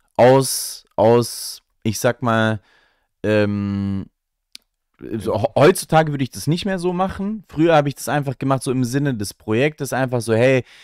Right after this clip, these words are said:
egal, scheiß drauf, Jay, ich mach das. Jay hat mir da natürlich auch den Rücken freigehalten und, ähm, das dann auch akzeptiert, wenn ich das gesagt hab, weil es war ja dann auch meine, äh,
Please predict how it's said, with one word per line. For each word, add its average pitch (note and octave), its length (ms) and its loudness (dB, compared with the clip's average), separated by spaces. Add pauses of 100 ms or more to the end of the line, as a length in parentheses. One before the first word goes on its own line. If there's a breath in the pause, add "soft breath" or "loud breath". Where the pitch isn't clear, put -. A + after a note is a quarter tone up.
(200 loud breath)
egal, B2 360 2
scheiß C3 360 0
drauf, A2+ 280 0
Jay, A2+ 380 4 (240 soft breath)
ich A#2+ 260 -2
mach B2+ 240 2
das. A#2+ 420 -2 (640 soft breath)
Jay A#2 180 2
hat A#2 180 0
mir A#2 140 -2
da A2 140 -2
natürlich A2 440 -6
auch G#2 280 -2
den G2+ 260 -4
Rücken G#2+ 300 -4
freigehalten C3 840 -2
und, G2 380 -4
ähm, F2+ 1000 -6
das G2 160 -6
dann G2+ 180 -2
auch F2+ 340 -4
akzeptiert, C3 800 -4
wenn A2 160 -2
ich A2 240 -8
das - 600 -10
gesagt B2+ 360 -2
hab, C3 180 -2
weil F#2+ 120 0
es F2+ 140 -8
war G2+ 120 0
ja G2+ 160 0
dann F#2+ 180 -4
auch F2 260 -6
meine, C3 480 0 (440 soft breath)
äh, G#2+ 280 4